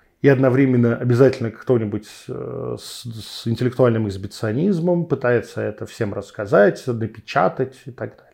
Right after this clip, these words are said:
А, тогда же была разработана, о чём я говорил в лекции по ритуальной магии, а, система магических клятв, позволя-, ну, и заимствована в том числе в герметизме, позволяющих ограничить распространение информации.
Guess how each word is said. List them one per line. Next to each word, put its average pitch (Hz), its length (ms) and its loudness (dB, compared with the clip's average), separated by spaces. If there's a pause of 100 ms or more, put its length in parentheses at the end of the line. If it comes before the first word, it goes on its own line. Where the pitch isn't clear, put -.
(1300)
А, - 580 -6
тогда 123 360 2
же 101 100 -6
была 107 240 -8
разработана, 107 760 -10
о 117 60 -14 (140)
чём 117 220 -6
я 107 60 -4
говорил 107 280 -4
в - 80 -12
лекции 117 340 -6
по 127 200 -8
ритуальной 67 480 -6
магии, 69 420 -8 (500)
а, 123 200 -4
система 120 440 -4
магических 117 680 -2
клятв, 233 480 4
позволя-, 180 540 2
ну, - 260 -4
и 127 60 -2
заимствована 104 600 -6
в - 60 -20
том 117 140 -10
числе - 220 -6
в 120 80 -6
герметизме, 185 640 -2
позволяющих 147 760 -2
ограничить 127 800 -2
распространение 117 840 -8
информации. 113 840 -8